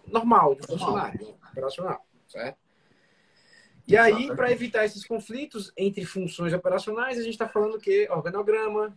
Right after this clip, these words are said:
Speaker 1: funções e ativi-, e responsabilidades e metas claras, né? As metas são as regras ali do jogo, os objetivos e as metas.
Speaker 2: Isso aí.
Speaker 1: Então, então pronto, né? É, nesse caso, ok.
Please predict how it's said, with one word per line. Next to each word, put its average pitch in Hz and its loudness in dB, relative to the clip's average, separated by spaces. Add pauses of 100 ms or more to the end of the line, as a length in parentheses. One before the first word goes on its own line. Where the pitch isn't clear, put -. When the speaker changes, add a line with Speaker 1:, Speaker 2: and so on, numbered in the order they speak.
(180)
Speaker 1:
funções 185 -2
e 180 6
ativi-, 156 0
e 143 0
responsabilidades 180 -2
e 254 0
metas 226 -2
claras, 127 0
né? 139 -10
As 151 -6
metas 185 4
são 208 -4
as 202 -2
regras 175 4
ali 117 -4
do 101 -16
jogo, 92 -8
os 95 -8
objetivos 127 -4
e 156 -4
as 151 -2
metas. - -16 (1400)
Speaker 2:
Isso 85 -8
aí. 135 0
Speaker 1:
Então, 117 -2 (340)
então 131 0
pronto, - 2
né? 139 2 (120)
É, 110 -2 (180)
nesse 165 0
caso, 208 0
ok. 208 -4